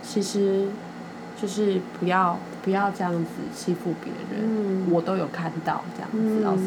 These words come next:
Speaker 1: 是这样讲。哦，我觉得那个对我来讲蛮感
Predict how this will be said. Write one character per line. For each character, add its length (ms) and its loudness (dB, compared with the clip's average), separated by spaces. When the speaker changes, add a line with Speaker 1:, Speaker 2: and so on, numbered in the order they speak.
Speaker 1:
是 160 -2
这 80 -2
样 80 -2
讲。 200 -6
哦， 100 6
我 60 6
觉 100 4
得 80 8
那 100 10
个 100 6
对 120 4
我 80 2
来 180 -2
讲 180 -2
蛮 180 -2
感 140 -6